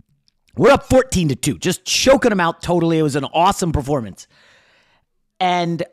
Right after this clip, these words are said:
I coach a brand of basketball, guys, where I, I play the same way. When I played pickup on Saturday morning, you know, me and four guys, you know, we, uh, text together, "Hey, let's all sign up. Let's get there at the same time." And we went six and oh, destroying, like, twenty-five-year-olds.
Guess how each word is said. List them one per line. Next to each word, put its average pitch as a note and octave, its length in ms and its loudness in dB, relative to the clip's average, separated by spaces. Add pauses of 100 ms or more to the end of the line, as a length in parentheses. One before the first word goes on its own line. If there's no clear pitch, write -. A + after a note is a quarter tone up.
(320)
I A#3+ 140 4
coach B3+ 320 2
a F3+ 40 -2
brand E3+ 220 2
of C3 80 -2
basketball, C3+ 400 -2
guys, G#2+ 420 -2
where A#2+ 440 -2
I, C#3 140 -4 (280)
I E3+ 60 0
play A3+ 320 2
the F3 80 -2
same D3+ 260 -2
way. G#2 280 -6 (320)
When C#3+ 180 -2
I D#3+ 60 -2
played F3 260 0
pickup F3 400 -2
on B2+ 200 0
Saturday D3+ 460 0
morning, A#2 360 0
you A#2+ 80 0
know, A2 100 0
me A#2 180 0
and A2+ 100 -4
four A#2+ 280 -4
guys, G#2+ 380 -4
you G#2+ 60 -4
know, G2+ 60 -2
we, G2 320 -4
uh, F#2+ 220 -4
text - 340 -8
together, A2+ 380 -2 (160)
"Hey, B2+ 220 -2
let's B2 240 -6
all C3+ 120 -2
sign C#3 280 -4
up. B2+ 240 -6 (200)
Let's A#2 140 -8
get C#3 140 -6
there C#3 80 -4
at - 60 -8
the C3 140 -8
same B2+ 200 -2
time." A#2 240 -4
And A2 160 -4
we A#2 100 -2
went A2+ 220 -4
six - 240 -6
and G#2+ 80 -2
oh, F#2+ 240 -2
destroying, A2 480 -4
like, G2 120 -4
twenty-five-year-olds. F2 760 -8